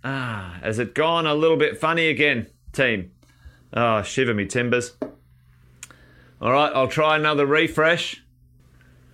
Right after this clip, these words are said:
Yeah, something's going on. Frozen here, but could be my end.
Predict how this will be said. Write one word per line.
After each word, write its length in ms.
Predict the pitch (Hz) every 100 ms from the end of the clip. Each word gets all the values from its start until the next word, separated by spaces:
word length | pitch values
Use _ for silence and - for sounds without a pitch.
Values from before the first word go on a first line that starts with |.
| - _ -
Yeah, 260 | 110 113
something's 440 | 110 143 - 139 -
going 280 | 139 127
on. 360 | 135 139 143 147 - _ -
Frozen 340 | 110 117 113
here, 240 | 117 120 120
but 220 | 113 -
could 160 | 123
be 80 | 113
my 360 | 117 120 120 120
end. 200 | 123